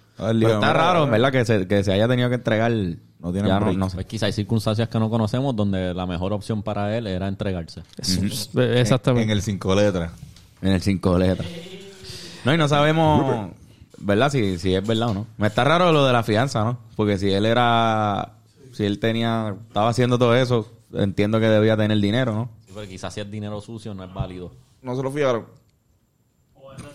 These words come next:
Speaker 1: Se pueden fiar. Eso se fía, hay unos fiadores, bueno, depende de
Speaker 4: Sí, hay
Speaker 1: cuánto
Speaker 4: unos,
Speaker 1: sea.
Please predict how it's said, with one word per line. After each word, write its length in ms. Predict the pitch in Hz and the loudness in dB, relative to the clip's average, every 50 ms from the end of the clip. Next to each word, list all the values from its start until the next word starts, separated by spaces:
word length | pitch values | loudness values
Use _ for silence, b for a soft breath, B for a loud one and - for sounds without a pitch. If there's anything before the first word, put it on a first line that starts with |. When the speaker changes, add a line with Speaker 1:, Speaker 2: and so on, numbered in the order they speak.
| - | -14
Speaker 1:
Se 100 | - 120 | -12 -10
pueden 240 | 104 101 113 113 110 | -10 -8 -8 -8 -8
fiar. 340 | - 113 104 104 113 135 - - - - - - - - - - - - _ _ _ _ _ _ 117 | -8 -8 -8 -6 -8 -8 -12 -16 -20 -20 -20 -20 -20 -20 -20 -20 -20 -20 _ _ _ _ _ _ -16
Eso 100 | 110 101 | -12 -8
se 120 | 117 110 | -8 -6
fía, 280 | 107 107 98 104 107 107 | -4 -4 -2 -2 0 -2
hay 60 | 104 | -2
unos 160 | 101 101 101 | -4 -6 -6
fiadores, 500 | 107 113 104 101 98 101 104 101 98 95 | -4 -2 0 0 2 2 2 2 0 0
bueno, 180 | 92 101 135 127 | 0 -2 -2 -2
depende 300 | 104 87 90 98 101 101 | -4 -4 -4 -4 -4 -2
de 40 | 98 | 2
Speaker 4:
Sí, 40 | - | 2
hay 120 | 170 160 | 2 4
Speaker 1:
cuánto 140 | 160 160 175 | 4 4 4
Speaker 4:
unos, 100 | 175 | 4
Speaker 1:
sea. 20 | 180 | 4